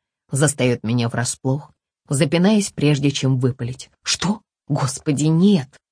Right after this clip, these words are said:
Я не продумала всё это до конца. Представление Ройшин, подробности о моей матери, о том, где я жила и выросла, по сути, вооружает её всем, что ей нужно,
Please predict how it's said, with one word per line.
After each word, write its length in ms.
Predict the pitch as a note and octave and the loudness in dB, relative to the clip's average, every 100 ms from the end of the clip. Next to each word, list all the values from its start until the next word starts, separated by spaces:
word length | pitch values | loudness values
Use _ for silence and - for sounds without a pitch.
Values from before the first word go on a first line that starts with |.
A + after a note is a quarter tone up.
| _ _ _ _ _ _ _ | _ _ _ _ _ _ _
Я 220 | - C#3+ | -6 -2
не 140 | D3+ D#3 | -2 -2
продумала 600 | - D3 D3+ F3 C#3+ C3 | -4 -2 0 0 0 -2
всё 240 | C3 - | -4 -4
это 220 | A2+ A2 A#2 | -4 -4 -4
до 140 | A#2+ | -6
конца. 520 | - B2 B2+ - - _ _ _ _ _ _ | -6 -6 -4 -6 -8 _ _ _ _ _ _
Представление 760 | - D#3+ - D#3 D#3 A#3 A3 E3 | -2 -2 0 -2 2 2 2 2
Ройшин, 540 | C3+ D3 G3+ - C#3+ B2+ | 2 2 2 0 -6 -2
подробности 720 | B2+ B2 C#3+ D#3+ C3+ - - | -2 2 0 2 0 -2 -4
о 80 | A#2 | -2
моей 200 | A#2+ A#2 | -2 -2
матери, 540 | A#2+ C#3+ D3+ C3+ - _ _ _ | -2 -2 -4 -10 -14 _ _ _
о 140 | - D3 | -4 2
том, 240 | F3+ G3 | 4 4
где 180 | D#3 C3+ | 4 2
я 80 | B2+ | 2
жила 340 | A#2+ B2+ C3 | 2 2 4
и 40 | B2+ | 2
выросла, 560 | A#2 C3+ F3+ D#3 - | 2 0 0 -4 -8
по 140 | - C3 | -4 -2
сути, 320 | - E3+ D3+ | 0 -2 0
вооружает 720 | C#3+ C#3 C3 C3 C#3 C3+ C3 | 0 0 0 0 0 0 0
её 200 | A#2+ A#2+ | -2 -2
всем, 380 | A#2+ - C3 C#3 | -4 -2 0 0
что 200 | - B2 | -2 -4
ей 200 | A#2+ A#2+ | -2 -2
нужно, 420 | A#2+ D#3+ E3+ - | 0 -2 -4 -10